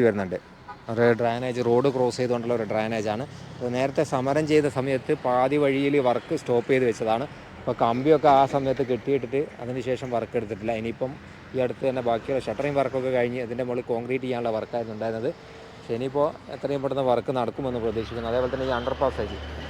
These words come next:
അണ്ടർ പാസേജ് നമ്മൾ നോക്കുകയാണെങ്കിൽ ഇത് ലൈറ്റ് വെഹിക്കിൾ അണ്ടർ പാസേജാണ്, വലിയ കൂട്ടൻ അണ്ടർ പാസേജ് ഒന്നുമല്ല. നമ്മൾ അത്യാവശ്യം വാഹനങ്ങൾക്കൊക്കെ യാത്ര ചെയ്യാൻ പറ്റിയിട്ടുള്ള അണ്ടർ പാസേജ് വലിയ, ഇങ്ങനെ വാഗാടിൻ്റെ ഒരു ചെറിയൊരു ചൊട്ട് വിദ്യയാണ്. അപ്പോൾ നമ്മൾ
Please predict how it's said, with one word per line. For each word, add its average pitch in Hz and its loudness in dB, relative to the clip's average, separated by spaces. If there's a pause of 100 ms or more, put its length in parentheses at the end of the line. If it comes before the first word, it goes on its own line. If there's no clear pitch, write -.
അണ്ടർ 120 -4
പാസേജ് 139 2
നമ്മൾ 139 -2
നോക്കുകയാണെങ്കിൽ 135 0
ഇത് 143 4 (100)
ലൈറ്റ് 117 2
വെഹിക്കിൾ 135 4
അണ്ടർ 113 -2
പാസേജാണ്, 107 -2
വലിയ 117 2
കൂട്ടൻ 120 -4
അണ്ടർ 117 -2
പാസേജ് 110 0
ഒന്നുമല്ല. 110 0 (560)
നമ്മൾ 110 2 (220)
അത്യാവശ്യം 131 0
വാഹനങ്ങൾക്കൊക്കെ 113 0 (400)
യാത്ര 107 0
ചെയ്യാൻ 113 2
പറ്റിയിട്ടുള്ള 104 0
അണ്ടർ - -8
പാസേജ് 107 -2
വലിയ, 117 2 (1200)
ഇങ്ങനെ 147 -4 (100)
വാഗാടിൻ്റെ 160 8 (100)
ഒരു 147 8 (100)
ചെറിയൊരു 143 10 (180)
ചൊട്ട് 131 6
വിദ്യയാണ്. 113 4 (880)
അപ്പോൾ 135 4
നമ്മൾ 135 8